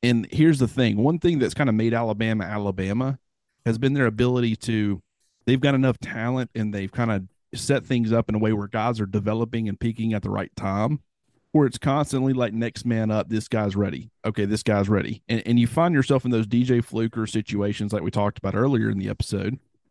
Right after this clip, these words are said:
you know, where you kinda, it's like, we don't have anybody else, you gotta get out there. Um, and it is, it is what it is.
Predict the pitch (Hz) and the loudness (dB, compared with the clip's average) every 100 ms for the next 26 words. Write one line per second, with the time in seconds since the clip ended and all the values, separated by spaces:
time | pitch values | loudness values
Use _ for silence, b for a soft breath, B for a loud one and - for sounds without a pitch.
0 | - 123 107 110 107 101 123 110 110 104 | 0 2 4 2 0 0 0 0 -2 -2
1 | 113 107 117 113 110 107 143 139 107 101 | -2 -2 -2 -2 -2 -2 -2 -4 -4 -2
2 | 117 139 - - - _ - 98 98 98 | -2 -2 -4 -10 -14 _ -6 -2 0 2
3 | 104 104 - 107 104 107 110 107 143 127 | 2 0 0 -2 0 0 0 0 0 -2
4 | - | -4